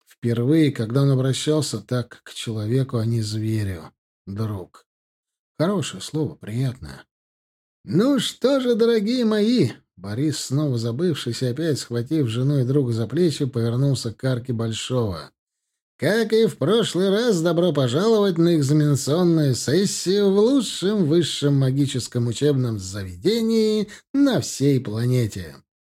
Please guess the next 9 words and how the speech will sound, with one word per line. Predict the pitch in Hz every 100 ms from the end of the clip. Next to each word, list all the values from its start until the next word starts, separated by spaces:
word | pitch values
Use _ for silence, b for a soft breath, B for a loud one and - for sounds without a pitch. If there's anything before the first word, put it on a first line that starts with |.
| _ _ _ _ _ _ _ -
Ардан | 87 107 175
стоял | 196 - 113 156
около | 139 135 101 101
дверей, | 110 117 131 135
ведущих | 113 101 131 135 - 107
в | 110
аудиторию | 113 107 110 151 151 127
профессора | 104 110 101 127 113 113 101
Конвилла, | 95 147 175 160 156 143